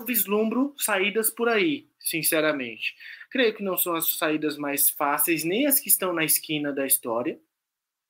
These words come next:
Não creio nisso. Mas essa acho que é uma utopia que pelo menos vale a pena pensar, assim. É, e acho que é a única utopia que talvez que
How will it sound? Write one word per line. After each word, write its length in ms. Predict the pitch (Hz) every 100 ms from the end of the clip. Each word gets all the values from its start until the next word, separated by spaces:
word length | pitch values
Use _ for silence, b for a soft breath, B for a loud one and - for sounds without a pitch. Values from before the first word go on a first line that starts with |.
| _ _ _ -
Não 260 | 165 196
creio 280 | 196 156 135
nisso. 460 | 127 131 - - - _ _ B B B B B -
Mas 200 | 160 160
essa 260 | 170 208
acho 220 | 190 - -
que 60 |
é 40 | 202
uma 160 | 202
utopia 480 | 196 202 - 185 190
que 180 | - 202
pelo 240 | 196 185
menos 220 | 180 180
vale 180 | 175 185
a 60 | 185
pena 400 | 185 180 185 185
pensar, 600 | 190 202 - 175 156 139
assim. 420 | 127 - 123 120 _ _ _ _ _ _ 131
É, 720 | 131 131 135 131 131 127 123 107 -
e 160 | 165
acho 280 | 160 170 -
que 80 | 190
é 40 |
a 80 | 175
única 360 | 175 202 214 220
utopia 420 | 214 190 190 180
que 60 |
talvez 320 | 180 151 156 156
que 400 | 185 180 170